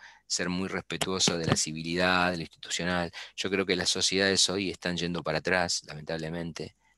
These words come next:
No solo la Argentina, sino en el mundo. Se perdieron mucho los valores, entonces me parece que basarte en valores está, está muy bueno,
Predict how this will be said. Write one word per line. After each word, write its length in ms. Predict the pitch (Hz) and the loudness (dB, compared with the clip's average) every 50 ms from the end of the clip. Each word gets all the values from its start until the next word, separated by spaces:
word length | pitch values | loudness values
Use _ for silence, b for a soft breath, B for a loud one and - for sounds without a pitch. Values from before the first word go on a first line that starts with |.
| _ | _
No 120 | - 87 85 | -8 -8 -6
solo 200 | - 82 82 82 | -4 -2 -2 -2
la 80 | 82 | -2
Argentina, 480 | 76 - - 80 78 82 87 87 82 80 | -4 -4 -6 -8 -6 -6 -6 -6 -4 -6
sino 220 | - - 85 85 85 | -6 -6 -6 -8 -8
en 60 | 85 82 80 | -8 -6 -6
el 60 | 85 | -6
mundo. 460 | 92 92 92 92 92 90 92 87 98 B B B B B | -6 -6 -6 -6 -8 -8 -8 -8 -10 B B B B B
Se 180 | B - 92 80 | B -4 -4 -2
perdieron 320 | - 85 90 95 90 87 | -2 0 0 0 0 0
mucho 260 | 90 92 90 - 92 | -2 -4 -4 -4 -4
los 100 | 90 90 | -4 -2
valores, 480 | 87 90 92 92 92 95 98 95 - - | -2 -2 0 0 0 0 0 -2 -2 -4
entonces 260 | 87 90 - - 85 | -2 -2 -2 -2 -2
me 140 | 87 87 82 | -4 -8 -6
parece 360 | - - 87 95 92 - 95 | -4 -4 -2 -2 -2 -4 -4
que 100 | - 80 | -4 -6
basarte 420 | 80 82 80 - 92 87 - - 85 | -6 -6 -4 -4 -4 -4 -4 -6 -10
en 80 | 85 | -8
valores 480 | 80 78 80 82 85 85 85 85 - - B B B B B B | -6 -6 -6 -6 -6 -8 -6 -8 -8 -10 B B B B B B
está, 360 | - - - - 90 82 71 | -20 -16 -12 -10 -8 -8 -8
está 200 | - - 80 78 | -8 -6 -6 -6
muy 220 | 85 82 85 85 80 | -6 -6 -8 -8 -8
bueno, 420 | 78 80 80 82 85 87 85 _ | -8 -10 -10 -10 -12 -14 -20 _